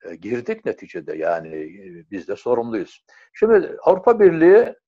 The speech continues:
bundan sonra tabii ki hiçbir şekilde eskisi gibi olmaz. Bir, hevesi kaçmıştır artık birçok ülkenin. Yani Avrupa Birliği ülkelerin hevesi kaçmıştır.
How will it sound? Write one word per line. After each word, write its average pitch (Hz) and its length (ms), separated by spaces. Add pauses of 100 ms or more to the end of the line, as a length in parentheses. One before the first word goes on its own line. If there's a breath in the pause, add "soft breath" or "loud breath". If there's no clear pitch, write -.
(280)
bundan 180 280
sonra 170 500
tabii 190 280
ki 165 280
hiçbir 185 320
şekilde 143 460
eskisi - 560
gibi 165 220
olmaz. 131 800 (680)
Bir, 101 380 (800)
hevesi 190 480
kaçmıştır 156 640
artık - 520
birçok 104 380
ülkenin. 82 500 (840)
Yani 104 220
Avrupa 127 560
Birliği 110 220
ülkelerin 110 500
hevesi 104 320
kaçmıştır. - 600